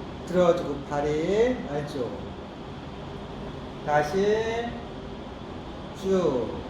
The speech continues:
허리가 좀 더 이완이 되면서 옆구리가 늘어났으면 이번엔 엉덩이 쪽에 갖다 대시고, 골반 교정기를 보이시죠? 이렇게 갖다 놓고 엉덩이,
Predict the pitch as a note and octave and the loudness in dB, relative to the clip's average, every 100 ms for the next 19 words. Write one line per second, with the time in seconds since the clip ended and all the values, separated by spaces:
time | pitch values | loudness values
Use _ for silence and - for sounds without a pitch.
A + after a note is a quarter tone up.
0 | - - - - - - - B3+ B3+ B3+ | -8 -10 -10 -10 -10 -10 4 8 8 8
1 | B3 A#3+ B3+ B3+ A3+ E3+ G#3 A3+ A3 F3+ | 8 8 6 6 4 4 6 6 6 4
2 | F#3+ G3+ G3 E3+ D#3+ G3+ F#3+ E3 G3+ F#3+ | 2 4 4 4 2 2 4 4 4 4
3 | - F3 G3 A#3 B3 B3+ C4 - - - | 0 0 4 8 8 6 2 -6 -10 -10
4 | - F#3+ G#3 G#3+ G3+ E3+ - - - - | -6 2 4 6 6 4 -2 -8 -8 -8
5 | - - - - - G3 G#3+ C4 C4 B3 | -8 -10 -10 -6 4 6 8 8 6 6
6 | G#3 F3+ F3 E3+ G3+ E3 E3 D#3 F3 E3+ | 2 2 0 2 2 2 -2 -2 -2 0
7 | F3 F3 F3 F3 E3+ G3 F#3 E3 D#3 G#3 | 2 4 6 6 4 4 4 2 4 6
8 | B3 C#4 - - - - - - - - | 6 4 -2 -8 -10 -12 -12 -10 -10 -10
9 | - - G#3+ A#3+ A#3+ - A3 A#3 C4+ - | -10 -4 0 2 2 6 8 10 8 2
10 | - - - - D#3 E3+ G3 G3+ - F3+ | -6 -10 -12 -10 -4 2 4 4 0 -2
11 | F#3+ A3+ C4 - - - - - F3+ F3+ | 2 2 2 -2 -8 -10 -10 0 2 4
12 | G#3 G3 - E3+ F#3+ A3+ G#3 G3+ G#3+ C4 | 4 4 2 2 6 6 6 4 4 2
13 | C#4+ | 0